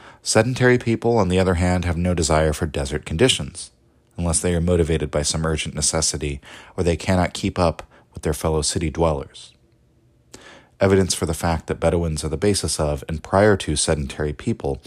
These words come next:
is furnished by investigating the inhabitants of any given city.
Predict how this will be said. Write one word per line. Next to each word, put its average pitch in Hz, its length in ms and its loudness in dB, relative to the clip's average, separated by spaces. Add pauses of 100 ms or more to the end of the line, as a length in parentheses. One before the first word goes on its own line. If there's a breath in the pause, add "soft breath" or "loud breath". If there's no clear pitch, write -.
(360 loud breath)
is - 140 -2
furnished 117 380 2
by 101 120 2
investigating 95 680 2
the 85 120 0
inhabitants 95 580 0
of 98 100 0
any 123 160 2
given 76 280 -2
city. - 380 -8